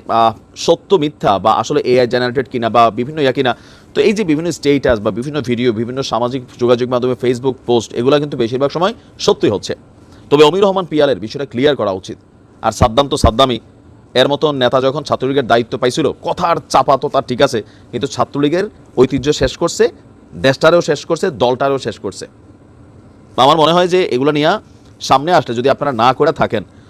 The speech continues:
তখন যখন এত বড় একটা ঘটনা সামনে আসছে, এগুলো আপনাদের জায়গা থেকে প্রতিবাদ করা উচিত যে না, এটা আমরা করি নাই, এটা এআই জেনারেটেড অথবা somehow।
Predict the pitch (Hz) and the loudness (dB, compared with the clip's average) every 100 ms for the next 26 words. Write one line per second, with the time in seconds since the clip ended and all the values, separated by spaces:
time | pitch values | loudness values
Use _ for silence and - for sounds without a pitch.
0 | - - 143 160 147 127 147 156 147 107 | -8 -6 -2 0 0 0 2 2 2 0
1 | 120 147 131 117 127 113 113 120 117 123 | 0 0 -2 -2 -2 -2 -2 -2 -2 -2
2 | 127 123 143 160 185 196 139 110 101 110 | -2 -2 -4 -4 0 0 2 0 -2 -2
3 | 107 110 - - 120 123 120 131 135 127 | -4 -4 -6 -6 0 2 2 -2 0 0
4 | 135 131 123 - 120 113 113 113 117 151 | 0 0 -4 -6 -4 0 0 0 0 2
5 | 208 160 131 147 139 127 113 | 2 2 0 0 0 0 -2